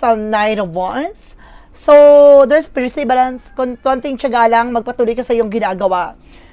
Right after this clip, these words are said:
no? There's a Knight of Wands, so bibilis ang ta-, ah, transaction, bibilis na rin ang,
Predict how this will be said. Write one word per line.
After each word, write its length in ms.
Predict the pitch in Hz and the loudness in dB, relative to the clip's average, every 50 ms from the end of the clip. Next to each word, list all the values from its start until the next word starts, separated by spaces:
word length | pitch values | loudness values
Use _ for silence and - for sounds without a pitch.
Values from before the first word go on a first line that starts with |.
| - _ | -20 _
no? 320 | - 226 233 254 277 320 - _ _ - - - | -2 2 2 4 2 2 -2 _ _ -20 -8 0
There's 240 | - 254 285 262 | 4 6 6 6
a 80 | 320 294 | 4 2
Knight 160 | 277 277 277 | 2 4 2
of 80 | 285 240 | 2 2
Wands, 320 | 240 277 269 262 247 - | 2 0 -2 -2 -6 -6
so 80 | - 269 | -4 -4
bibilis 520 | 240 214 190 190 208 269 247 277 277 - 285 | -4 -6 -8 -8 -6 -6 -4 -4 -4 -2 -4
ang 80 | 262 226 | -4 -4
ta-, 240 | - 262 - - - - _ - - | -6 -8 -10 -10 -14 -20 _ -12 -6
ah, 240 | 233 240 233 226 233 | -2 0 0 0 0
transaction, 560 | 233 262 254 254 240 - 269 254 240 208 269 | -2 -4 -8 -8 -6 -6 -6 -6 -6 -6 -6
bibilis 320 | 240 240 214 233 247 240 262 | -6 -6 -6 -6 -6 -6 -4
na 60 | 247 | -2
rin 140 | 233 240 226 | -2 -2 -2
ang, 140 | 226 226 226 | -4 -6 -6